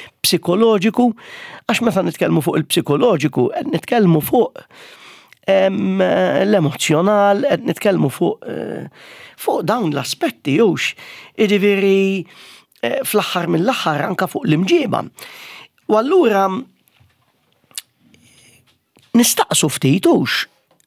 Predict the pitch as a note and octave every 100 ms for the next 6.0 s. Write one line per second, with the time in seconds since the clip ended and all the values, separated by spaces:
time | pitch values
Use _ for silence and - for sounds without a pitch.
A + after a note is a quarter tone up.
0 | _ E4+ F#4+ - G#4+ C4+ - - A#3 A3
1 | G#3+ A3 A3 G#3+ - F#3 A3 - _ -
2 | G3 G#3 G3 E3+ F#3 F#3 F3+ F3+ F3+ -
3 | _ _ _ C#3+ D#3+ C#4+ C4+ F#3+ E3 E3
4 | F#3 F3 D3 E3 C#3 A2 - - _ _
5 | _ _ _ - F#3+ F3+ E3 D#3+ D#3